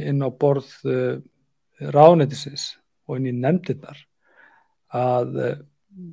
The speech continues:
manni, mér verður bara hálf flökurt að segja frá því hvernig fólkið vann í sjálfu sér gegn, uh, allri þessari vinnu,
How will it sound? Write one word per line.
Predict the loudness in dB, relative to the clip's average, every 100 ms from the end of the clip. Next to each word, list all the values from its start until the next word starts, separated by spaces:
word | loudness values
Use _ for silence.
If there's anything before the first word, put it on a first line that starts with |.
| -16 -14 -8
manni, | -4 -2 -2 -4
mér | -2 2
verður | 2 2
bara | -2 -2
hálf | -4
flökurt | -2 -2 -2 -8 -8 -8
að | -2
segja | -2 -2
frá | -2
því | -2 -4
hvernig | -6 -6 -4 -6 -8 -16 _ _ _
fólkið | -4 -4 -2 -8
vann | -4 -4 -2 -6 -8
í | -12
sjálfu | -10 -10 -10
sér | -10 -12
gegn, | 0 0 0 -8 _ _
uh, | -8 -6 -6 -8 -14 _
allri | 0 0 0
þessari | -6 -4 -2 -2
vinnu, | -2 -4